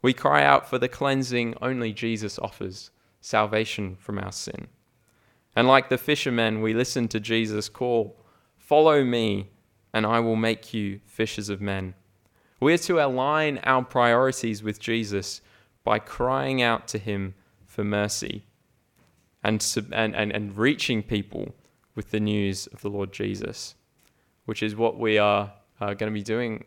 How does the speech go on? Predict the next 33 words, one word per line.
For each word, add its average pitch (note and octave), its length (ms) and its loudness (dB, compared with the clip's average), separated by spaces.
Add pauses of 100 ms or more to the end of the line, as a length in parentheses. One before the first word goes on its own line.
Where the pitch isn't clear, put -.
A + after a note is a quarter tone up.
uh, G#2 320 -6
in G#2+ 120 -8
the, G#2+ 120 -8
in G#2+ 80 -10
the G#2 80 -6
coming A2 340 -8
weeks. A#2 240 -8
So - 280 -6
come C#3 240 -2
along C#3 300 -2
on G#2+ 160 -6
Wednesday. G2 500 -8 (580)
Think E3+ 160 -4
about C3 260 2
how A#2+ 200 -2
we A#2+ 100 -2
can G#2+ 220 -8
reach A#2 340 -6
people A2 320 -6
with G2 160 -10
this - 240 -8
massive G#2 460 -6
news F#2+ 400 -4 (400)
of G2 80 -10
the G2 100 -2
Lord F#2+ 220 -2
Jesus. G2 580 -4 (720)
Because B2 260 0
while C#3+ 360 4
there C3+ 160 6
was D3+ 200 4
a D3+ 80 2
time A#2 480 0